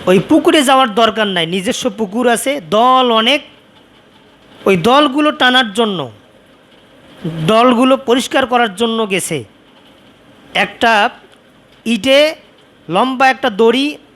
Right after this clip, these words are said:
বাঁধছে, ওই ইটটা এইভাবে দূরে নিক্ষেপ করতেছে, আমার দলগুলো এইভাবে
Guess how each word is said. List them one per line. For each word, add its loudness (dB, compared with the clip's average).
বাঁধছে, -2
ওই -2
ইটটা 0
এইভাবে 0
দূরে -2
নিক্ষেপ -2
করতেছে, -2
আমার -2
দলগুলো -2
এইভাবে -2